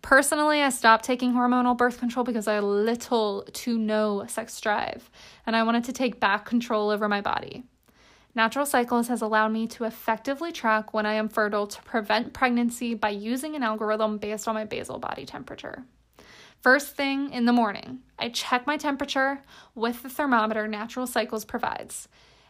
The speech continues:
Enter my temperature into the app, then I am given green and red days to let me know whether or not I am fertile. Having sex on your fertile days will increase your chances of conceiving.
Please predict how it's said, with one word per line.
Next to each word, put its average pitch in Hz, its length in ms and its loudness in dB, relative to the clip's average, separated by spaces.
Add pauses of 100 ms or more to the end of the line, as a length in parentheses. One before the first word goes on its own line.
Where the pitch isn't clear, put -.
(160)
Enter 294 300 2
my 330 140 4
temperature 277 540 0
into 240 420 -2
the 330 160 0
app, 247 320 2 (500)
then 302 420 4
I 247 140 0
am 247 220 2
given 226 480 0
green 220 580 -4
and 277 320 0
red 233 160 0
days 214 340 0
to 240 120 -4
let 214 120 0
me 233 80 -2
know 226 200 4
whether 214 280 4
or 220 100 6
not 208 260 0
I 208 60 -6
am 208 140 -4
fertile. 220 440 -6 (760)
Having 302 360 4
sex 339 340 2
on 302 120 0
your 349 120 0
fertile 359 360 0
days 240 360 4
will 240 580 -4
increase 302 440 -12
your 311 80 -10
chances 302 340 -8
of 240 140 -4
conceiving. 262 640 -8